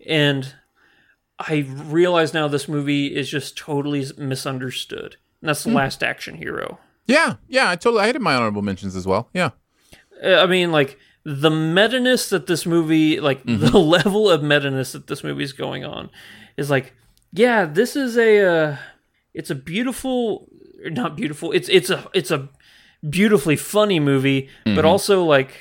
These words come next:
Speaker 1: the pain and stuff, that, like, the real world, like, th-, what we,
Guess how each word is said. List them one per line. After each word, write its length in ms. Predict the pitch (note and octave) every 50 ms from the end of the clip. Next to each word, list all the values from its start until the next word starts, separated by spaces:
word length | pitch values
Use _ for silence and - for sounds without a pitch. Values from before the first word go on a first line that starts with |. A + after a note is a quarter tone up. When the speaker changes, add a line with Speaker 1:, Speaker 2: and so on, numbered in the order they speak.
| -
Speaker 1:
the 220 | G#3 F3 C#3+ D3 C3+
pain 800 | - - - - F3+ F3 F3 F3+ F#3 F#3+ F#3+ F#3+ G3 F#3+ F#3+ F#3+
and 160 | F#3 F3+ F3+
stuff, 300 | - - F#3 E3+ E3 E3
that, 80 | - D3+
like, 320 | D3 C#3 C3+ C3+ C3+ - _ _ _ _ _ _ _
the 140 | C#3+ D3 D3
real 400 | C#3 C3 C3 D3 D#3+ F3 F3 D#3+
world, 460 | C#3 C3+ C#3 C#3 C#3+ D3 D3+ D3+ D3
like, 260 | D3 C#3 C3 C3+ - _
th-, 140 | - - - _
what 520 | - E3 D#3+ D3 E3 E3+ E3+ - - - D#3
we, 320 | D#3 D3+ D3+ D3 C3+ G#2